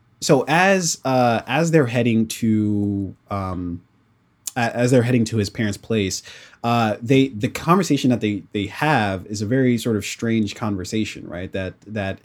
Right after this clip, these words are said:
and it almost, and, and Addie, gotta give a shout out to you 'cause you kinda took the words out of my mouth, but you said this earlier today, but they are essentially, like, finishing each other's sentences. They're like, it's just like, it's like almost like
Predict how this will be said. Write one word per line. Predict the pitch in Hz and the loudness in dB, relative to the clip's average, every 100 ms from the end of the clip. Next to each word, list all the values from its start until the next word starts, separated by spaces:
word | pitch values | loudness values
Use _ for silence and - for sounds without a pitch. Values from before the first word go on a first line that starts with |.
| _ | _
and | 135 113 | -2 0
it | 104 | 2
almost, | 135 170 151 - 113 | 2 4 2 0 -6
and, | 107 87 | -6 -4
and | 101 85 | -6 -4
Addie, | 107 104 101 | -4 -2 -4
gotta | 92 110 98 | -6 -6 -4
give | 95 | -6
a | |
shout | 95 101 | -6 -4
out | 95 | -4
to | 101 | -4
you | 101 101 | -4 -4
'cause | 95 | -6
you | 98 101 | -8 -6
kinda | 113 98 | -6 -6
took | 104 | -6
the | 101 | -6
words | 98 | -4
out | 92 | -4
of | 92 | -6
my | |
mouth, | 92 101 98 - - - - | -6 -6 -8 -12 -20 -14 -4
but | 107 | -2
you | 110 | 0
said | 110 | 0
this | 104 - 110 | -2 -4 -4
earlier | 107 104 | -2 -2
today, | - 101 95 | -4 -4 -4
but | 107 104 _ _ _ _ _ _ _ - - - | -4 -6 _ _ _ _ _ _ _ -18 -16 -2
they | 131 127 135 - | 4 6 6 4
are | 117 | 2
essentially, | - 165 - 156 | 4 0 0 -2
like, | 90 - | -2 -6
finishing | - 156 151 139 | 2 2 4 4
each | 123 | 4
other's | 131 110 - | 4 -2 -2
sentences. | - 131 95 82 85 | -4 -2 -4 -8 -6
They're | 107 110 | 0 0
like, | 110 - | 0 -2
it's | 139 | -4
just | 120 123 | 0 2
like, | 123 - - - | 0 -2 -8 -2
it's | 147 | 0
like | 123 - | 0 0
almost | 175 202 | 2 2
like | 214 | 2